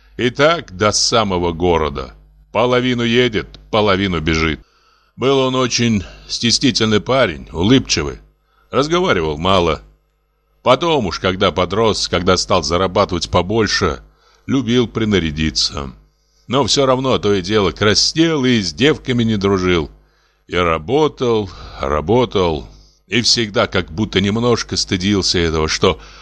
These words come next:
очень много работает. День с ранней зари до темна жал жнейкой, очень любил машины. Весь черный от горячей пыли, с головой опухшей от беспрерывного стрекота и звона,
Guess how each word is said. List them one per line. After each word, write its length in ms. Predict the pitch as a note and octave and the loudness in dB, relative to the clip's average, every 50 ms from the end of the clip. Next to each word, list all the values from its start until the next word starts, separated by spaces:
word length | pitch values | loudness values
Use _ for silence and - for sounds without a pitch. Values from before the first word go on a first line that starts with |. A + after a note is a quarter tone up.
| - - - | -20 -8 -2
очень 440 | F2+ A2+ C3+ C3 - - G#2+ G2+ | 2 2 2 2 0 -2 -4 -2
много 380 | G2 F2 E2+ F#2 F#2 E2+ E2 D#2+ | 0 0 0 0 0 0 0 0
работает. 720 | E2 D#2+ D2+ D#2+ D#2 D2+ D2 - D#2 C#2+ C#2 B1+ - - - _ _ _ _ _ | 0 0 -2 -2 -4 -4 -4 -4 -6 -6 -6 -8 -14 -20 -20 _ _ _ _ _
День 480 | _ F2+ A2+ C#3 D3+ D3+ C#3+ A#2+ F2 - - - | _ -2 0 0 2 0 0 -4 -6 -10 -10 -10
с 120 | - - | -6 -4
ранней 360 | G#2 A#2 C3 B2 A2+ G#2+ G2+ F#2+ | 0 0 2 2 0 0 -2 0
зари 440 | E2+ G2 A2 A2+ B2 A#2+ A2 F#2+ | 2 2 2 2 2 2 2 0
до 140 | F2+ F#2 G2 | 0 -2 -2
темна 560 | F#2 - G#2 G#2 A2 A#2 A#2+ A#2 G#2+ F2+ D#2 | -2 -2 -2 0 0 0 2 2 2 2 0
жал 440 | C#2 - - G2+ A2 A#2+ A2+ G2 E2 | -2 -6 -4 0 0 2 2 0 -2
жнейкой, 680 | C#2+ D2 E2 F#2+ A2 A2+ A2+ A2 - - F2 E2+ D2 - - - - _ - - | -6 -6 -4 -2 0 0 0 0 0 0 0 -2 -2 -4 -10 -18 -20 _ -6 0
очень 320 | - - - - F#2 F2 | 0 2 2 2 0 0
любил 300 | F2 F2+ F2+ E2+ G2 E2+ | 0 0 2 2 0 2
машины. 580 | D#2+ E2 E2 - - F#2+ E2+ D#2+ C#2+ C2+ B1 G#1+ - _ _ _ _ _ _ | 2 0 0 0 0 0 -2 -2 -2 -4 -10 -12 -18 _ _ _ _ _ _
Весь 220 | - C#3+ C#3+ - | -2 0 0 0
черный 720 | - - - - - C3 C#3 C#3+ C#3 C3+ B2+ B2 A#2+ A2+ A2 | 0 -2 -4 -4 0 0 2 2 2 0 -2 -2 -2 -2 0
от 160 | A2 F#2+ E2 | -2 -2 -4
горячей 720 | D#2+ F#2 A2 A#2+ A2+ A2+ A#2 A2+ A2 G2 - - - G#2 | -4 0 0 0 2 2 2 0 0 -2 -2 -2 -2 -2
пыли, 580 | F#2+ - - - G#2+ G#2+ G2+ G2 F2+ F2 D#2+ D2+ - - - - - - - | -4 -4 -2 0 2 2 2 2 2 2 0 0 -4 -10 -20 -20 -20 -18 -12
с 200 | - D#2 D#2 - | -6 -6 -6 -4
головой 680 | - A2 B2 C3 C#3 C#3 C#3+ C#3 C#3 C#3 C#3 C3+ B2+ A#2+ | -2 0 0 2 2 2 0 0 -2 0 0 0 2 2
опухшей 760 | A#2+ G#2 - - C3 C3 A#2 - - - A2+ A2+ A2+ A2+ A#2 | 0 -2 -2 -2 -2 0 0 0 -2 -2 0 0 2 2 2
от 100 | A2+ F2 | 2 0
беспрерывного 1120 | D2+ C#2+ C#2+ A#2+ A#2 - - - - G#2+ B2 B2 B2 B2 B2+ B2 A#2 A2+ A2 A2 A2 A2 | -2 -6 -4 0 0 0 0 0 0 0 2 2 2 2 0 0 0 0 0 0 2 2
стрекота 640 | G2+ - - G#2 G2 A2 A#2 A2+ - - A2 G#2 - G2+ | 2 0 0 0 2 2 2 2 0 -2 -4 -2 2 2
и 80 | F#2+ | 2
звона, 580 | E2 D#2 D#2+ E2 G#2 A2 A2+ A2 G2+ G2 F2+ | 2 0 0 0 0 2 2 2 0 0 -2